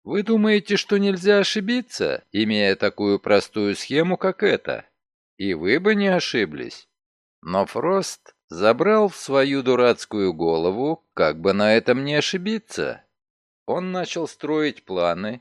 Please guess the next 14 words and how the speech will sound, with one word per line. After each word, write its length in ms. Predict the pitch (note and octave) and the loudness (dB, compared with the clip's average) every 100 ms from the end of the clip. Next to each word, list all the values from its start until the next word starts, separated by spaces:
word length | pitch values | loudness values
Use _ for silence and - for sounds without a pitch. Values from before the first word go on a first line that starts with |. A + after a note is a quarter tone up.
| _ | _
и 160 | - E2+ | -8 -8
строить 580 | - - E2+ F2+ F#2+ - | -8 -6 0 2 0 -2
из 100 | G#2+ | -8
себя 360 | - C3+ D3 | -6 2 4
ловкача, 720 | D3+ D3+ F3+ F3 - G3+ G2 - _ _ | 4 2 2 0 2 2 0 -2 _ _
пока 340 | F2 D#2+ - E2+ | -2 0 0 -2
Хени 460 | - A2+ E3 F#3+ F#3 | -2 -8 -6 -4 -4
не 160 | F3+ | -2
надоело 580 | E3+ D#3+ F3 F3 F3 F3 | -2 0 2 2 2 2
до 160 | F3+ - | 0 0
чёртиков. 800 | - E3+ - D#2+ - C#2 - _ _ _ _ | 2 2 0 -8 -4 -6 -6 _ _ _ _
Хени 400 | - C#3 G3+ G3 | -12 -6 -4 -2
уверял 500 | F3 D3+ D3+ G3+ G#3 | -2 0 2 2 2
его, 480 | D#3+ F#2 D2 C2+ | -2 -4 -2 -4